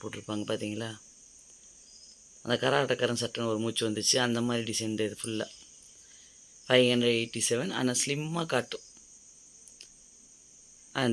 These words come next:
தீபாவளிக்கு நீங்க கட்டலாம், ஒர்த்து தான் சொல்லலாம். ஆனா ரேட் நல்லா கம்மி. நைட் டைம்ல கட்டுறப்ப நல்லாயிருக்கும் தீபாவளிக்கு. நெக்ஸ்ட் பார்க்குறது பாருங்க. இது வந்து ஃபோர் ஃபார்ட்டி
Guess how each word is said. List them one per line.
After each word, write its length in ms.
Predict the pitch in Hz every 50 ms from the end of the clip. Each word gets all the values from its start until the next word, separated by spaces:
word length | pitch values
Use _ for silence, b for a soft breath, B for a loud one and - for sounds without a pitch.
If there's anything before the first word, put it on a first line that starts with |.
| 110
தீபாவளிக்கு 420 | 127 131 135 139 131 120 123 117 123
நீங்க 140 | 120 113 107
கட்டலாம், 340 | 113 107 - 120 113 110 110
ஒர்த்து 320 | 110 110 - - 120 120
தான் 120 | 120 110 -
சொல்லலாம். 240 | 110 110 113 117
ஆனா 100 | 123 120
ரேட் 240 | 117 120 127 127 - 120
நல்லா 180 | 113 117 120 117 - 107
கம்மி. 340 | 104 110 113 117 123 131 156 185 - B B B B B B B B - 110
நைட் 340 | 110 117 131 151 165 - -
டைம்ல 320 | 135 127 123 123 117 113
கட்டுறப்ப 440 | - 120 110 - - 120 120 123 120
நல்லாயிருக்கும் 440 | 110 113 110 110 104 - - - - - - - - - -
தீபாவளிக்கு. 600 | - 117 120 113 110 110 107 110 107 101 107 110 - - - - - - - - - - - - - - - - - - - - - - - - - - - - - - - - - - - - - - - - - B B B B B B B B B B B -
நெக்ஸ்ட் 360 | 123 127 120 - - - -
பார்க்குறது 320 | 127 120 117 120 113 113
பாருங்க. 320 | 113 117 113 113 110 113 120 143 - - - - - - - - - - - - - - - - - - - - - - - - - - - - - -
இது 160 | 131 131 131 131
வந்து 220 | 127 120 120 123
ஃபோர் 240 | 120 123 120 120 117
ஃபார்ட்டி 220 | - 120 110 120